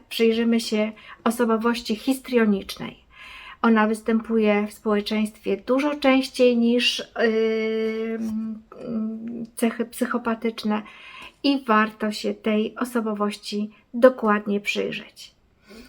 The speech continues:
Może być tak, że ktoś ma tylko pewne cechy histrioniczne i nie jest to osoba zaburzona,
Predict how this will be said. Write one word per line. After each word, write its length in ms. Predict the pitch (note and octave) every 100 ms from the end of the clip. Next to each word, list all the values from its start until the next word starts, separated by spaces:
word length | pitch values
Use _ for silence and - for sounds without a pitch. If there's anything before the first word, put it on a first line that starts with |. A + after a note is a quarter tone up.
| - - - -
Może 300 | B3 F#4 G#4
być 220 | E4+ D4+
tak, 400 | - C4+ C4+ - -
że 140 | A#3 A#3+
ktoś 340 | - C4 C4
ma 120 | A#3+
tylko 560 | A#3+ A#3+ A#3+ A3+ A3+ -
pewne 420 | A#3+ A#3+ A#3 A3 A3 - _ _
cechy 520 | - D#4 C4+ - F#3+ G#3 _
histrioniczne 1080 | - G3+ - G3+ F#3 G#3+ - - G#3+ C#4+ E4+ - - _ _ -
i 40 |
nie 280 | G#4+ A4+ G#4+
jest 180 | F#4+ -
to 120 | -
osoba 400 | A3+ C4 B3 B3
zaburzona, 800 | A#3+ A#3 A#3 A3+ G#3 G3+ A3+